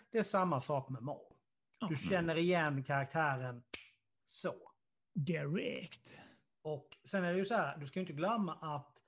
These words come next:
Speaker 1: det är en riktig martial arts master, Ray Park, som spelar Darth Maul. Med det sagt,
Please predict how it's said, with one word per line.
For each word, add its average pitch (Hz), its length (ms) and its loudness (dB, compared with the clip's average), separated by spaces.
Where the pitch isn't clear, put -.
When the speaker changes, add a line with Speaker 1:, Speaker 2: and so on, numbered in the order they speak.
Speaker 1:
det 165 80 -4
är 156 420 -4
en 147 360 -6
riktig 165 680 -8
martial 156 520 -2
arts - 680 -4
master, 151 760 -4
Ray 160 180 4
Park, 151 540 -2
som 156 260 0
spelar 143 640 2
Darth 160 300 0
Maul. 143 300 -2
Med 185 180 6
det 143 140 4
sagt, 165 340 2